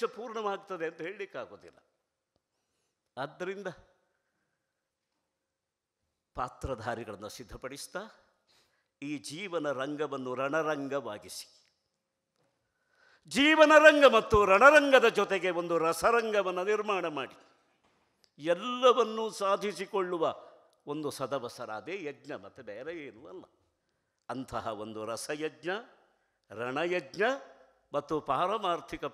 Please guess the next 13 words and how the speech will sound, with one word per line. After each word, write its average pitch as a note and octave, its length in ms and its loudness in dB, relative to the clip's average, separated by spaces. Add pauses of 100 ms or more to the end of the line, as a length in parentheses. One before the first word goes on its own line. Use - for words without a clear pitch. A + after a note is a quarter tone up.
ಪ್ರಯೋಜನವನ್ನು C#3+ 800 -8
ಪಡೆಯುವ C3+ 420 -12
ಮಹಾಯಜ್ಞ, E3 720 -6 (720)
ಅದನ್ನು A#2+ 320 -10
ಪೂರೈಸಬೇಕು D3+ 920 -12
ಅನ್ನುವುದಕ್ಕೆ A2 640 -12 (720)
ಈ C3+ 100 -12 (100)
ಇಂದ್ರಸೇನ D#3 600 -12
ಹೇಳಿದ A#2+ 320 -16 (140)
ಒಂದು F3 280 -18
ಸೂಚನೆ D3+ 480 -20
ಸಾಕಾಯ್ತಲ್ಲ. G2 640 -18 (1080)
ಇಲ್ಲದೆ D3+ 340 -4